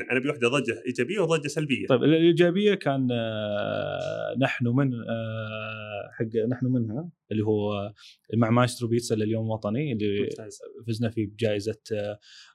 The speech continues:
Speaker 2: أفضل إعلان وط-، آه، أفضل إعلان اليوم الوطني من وزارة الإعلام.
Speaker 1: ما شاء الله.
Speaker 2: كان، آه، كان فيديو حلو مرة، لأنه إحنا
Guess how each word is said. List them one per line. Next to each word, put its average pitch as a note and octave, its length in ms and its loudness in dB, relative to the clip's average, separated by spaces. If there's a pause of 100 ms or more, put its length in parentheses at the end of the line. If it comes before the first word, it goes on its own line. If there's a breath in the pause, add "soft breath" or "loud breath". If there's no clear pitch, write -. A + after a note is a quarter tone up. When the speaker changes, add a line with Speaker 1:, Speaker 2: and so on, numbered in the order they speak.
(180)
Speaker 2:
أفضل A2+ 340 4
إعلان A2 320 4
وط-، A2+ 260 0
آه، G#2+ 420 2
أفضل B2+ 280 0
إعلان A2+ 200 0
اليوم A2 200 -4
الوطني A2 300 -2
من G#2 120 -6
وزارة G#2+ 300 -2
الإعلام. A2+ 460 -2
Speaker 1:
ما D#3+ 80 -20
شاء - 180 -16
الله. G#2+ 120 -18 (220)
Speaker 2:
كان، A#2 360 0
آه، G#2+ 460 -2
كان D3+ 300 2
فيديو C#3 680 4
حلو C#3 220 6
مرة، G#2 420 -4
لأنه A#2+ 500 -2
إحنا C3 440 -2